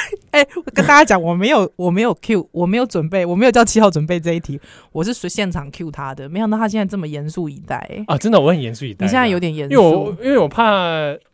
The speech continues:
Speaker 2: 大家听了之后，他有人听了心里不爽快。
Speaker 1: 哦。<laughs> 也是会怕嘛，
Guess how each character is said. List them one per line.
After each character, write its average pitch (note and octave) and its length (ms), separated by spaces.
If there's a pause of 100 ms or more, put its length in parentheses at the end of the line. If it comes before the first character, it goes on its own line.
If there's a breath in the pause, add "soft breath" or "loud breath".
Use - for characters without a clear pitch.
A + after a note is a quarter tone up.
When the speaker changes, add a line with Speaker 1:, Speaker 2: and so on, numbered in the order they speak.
Speaker 2:
大 F#3 100
家 F#3+ 80
听 G3 160
了 D3+ 120
之 C3+ 120
后， C3+ 60
他 D#3 220
有 C#3 120
人 A2 200
听 D#3 180
了 C#3 80
心 - 160
里 B2+ 60
不 - 100
爽 A2+ 340
快。 A2+ 300
Speaker 1:
哦。 D#3+ 1040 (140)
<laughs> - 500
也 B3+ 180
是 C4 180
会 F4+ 160 (140)
怕 E4 460
嘛， A3+ 220